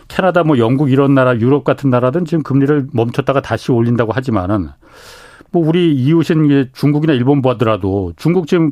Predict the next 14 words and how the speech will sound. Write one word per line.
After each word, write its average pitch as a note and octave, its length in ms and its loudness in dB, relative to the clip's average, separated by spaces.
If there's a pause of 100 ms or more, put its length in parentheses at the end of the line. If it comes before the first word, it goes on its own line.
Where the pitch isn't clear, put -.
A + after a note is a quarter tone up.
오히려 C#3+ 340 2
기준금리 D3 720 2
내리고 A#2 380 0
있어요. G#2+ 300 -2
그리고 F#2+ 500 -4
일본은 D3 420 2
뭐 D3+ 120 2
워낙 B2+ 380 0 (320)
원래 A2+ 320 0 (200)
그 C3 280 -2 (440)
올리질 C3 340 0
않았으니까 G#2 840 -4 (1200)
이런 F#3 160 0
상태잖아요. C#3 760 -2